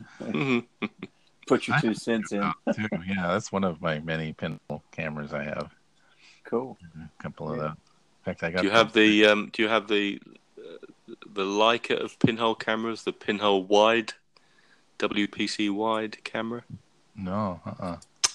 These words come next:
Speaker 1: Oh,
Speaker 3: Oh,
Speaker 1: there you
Speaker 3: no,
Speaker 1: go.
Speaker 3: the Holga one, you mean?
Speaker 1: Yeah.
Speaker 2: Yeah.
Speaker 3: Yeah, yeah,
Speaker 2: Yeah, yeah.
Speaker 3: yeah. That, uh, yeah, I do have one of those.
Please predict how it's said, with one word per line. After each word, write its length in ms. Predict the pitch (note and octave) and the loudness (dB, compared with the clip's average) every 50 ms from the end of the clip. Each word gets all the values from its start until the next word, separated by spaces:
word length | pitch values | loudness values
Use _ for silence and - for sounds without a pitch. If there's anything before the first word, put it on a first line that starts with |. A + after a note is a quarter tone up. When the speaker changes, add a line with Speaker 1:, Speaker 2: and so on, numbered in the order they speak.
| - _ - | -6 _ -12
Speaker 1:
Oh, 260 | F2+ E2 D#2 - - - - - - - - | -12 -10 -10 -12 -14 -14 -14 -16 -12 -6 -2
Speaker 3:
Oh, 260 | F#3+ A3+ B3+ A#3+ G#3 | 0 0 2 2 4
Speaker 1:
there 60 | F#3+ A#3 | 4 4
you 60 | A3+ | 4
Speaker 3:
no, 80 | F#3+ C#3+ | 2 0
Speaker 1:
go. 60 | - - - - | -2 -4 -4 -2
Speaker 3:
the 80 | C#3+ | 0
Holga 380 | C#3 C3 E3 G#3 G#3 C#3+ A2 F2 | 0 2 2 2 2 2 2 0
one, 200 | D#2+ D#2 D#2+ D#2 | 0 -2 -4 -6
you 80 | D#2+ | -6
mean? 280 | D#2 D#2 D#2 D#2 F2 F#2+ - _ _ - | -8 -8 -8 -10 -12 -14 -18 _ _ 0
Speaker 1:
Yeah. 260 | G#3 B3 F3+ F#2 C3+ | 4 6 6 6 8
Speaker 2:
Yeah. 280 | A#2 A2+ G#2+ G2+ F#2+ - - | 8 6 6 6 2 0 -2
Speaker 3:
Yeah, 220 | - D#3+ A#3 B3+ A3+ - _ _ | 0 0 2 0 -2 -4 _ _
yeah, 80 | - E3 | -2 2
Speaker 2:
Yeah, 160 | C#3+ F#2 D#2 | 2 2 2
yeah. 140 | D#2 - G2+ | 2 2 4
Speaker 3:
yeah. 240 | A#2 A2 E2+ D2+ D2+ - _ _ _ - - D#2+ E2+ F#2 G2+ - - - | 4 4 4 4 2 -2 _ _ _ -6 -6 -6 -8 -10 -18 -20 -8 -2
That, 400 | F#2 G2 G#2 G#2+ - - - F#2+ | 2 2 2 2 0 -4 -2 0
uh, 300 | F2 E2 D#2 D#2 D#2 - - _ _ _ _ _ _ _ - - - - _ - - | 0 2 0 0 -2 -6 -10 _ _ _ _ _ _ _ -20 -20 -20 -20 _ -12 -6
yeah, 220 | - B2 A2 F2 D#2 - | -4 -2 -2 -4 -4 -8
I 60 | F#2 | -12
do 120 | F2+ G#2 | -10 -8
have 140 | G#2 F2 E2 | -8 -8 -8
one 100 | E2 D#2 | -10 -10
of 80 | D#2 D2+ | -10 -8
those. 300 | D#2 D#2 E2 - - | -8 -8 -10 -10 -14